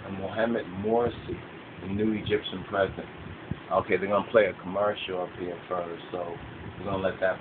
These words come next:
play through for a moment and just reason a little bit more on this. Now, you know, a lot of people say that we all worship the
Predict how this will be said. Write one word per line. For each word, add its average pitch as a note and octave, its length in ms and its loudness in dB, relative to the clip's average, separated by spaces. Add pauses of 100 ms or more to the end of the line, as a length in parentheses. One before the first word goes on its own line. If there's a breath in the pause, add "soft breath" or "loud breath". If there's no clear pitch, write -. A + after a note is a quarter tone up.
play F2 240 0 (140)
through F#2+ 200 -4 (120)
for F2 140 0
a D#2+ 40 0
moment F#2+ 460 4 (380)
and F#2 100 -4
just F#2 140 -4 (100)
reason G#2 340 0
a F2+ 80 2
little A2+ 320 6
bit G#2 220 2
more G2+ 460 8 (340)
on G#2 240 12
this. F#2 180 4
Now, G#2+ 300 12 (480)
you C#3+ 60 10
know, C#3+ 80 12
a B2+ 40 12
lot C#3 120 12
of C#3 60 6
people C3+ 260 8
say B2+ 140 12
that A2+ 180 10
we A#2 120 10
all A2+ 200 12
worship A2+ 320 8
the F#2+ 60 -6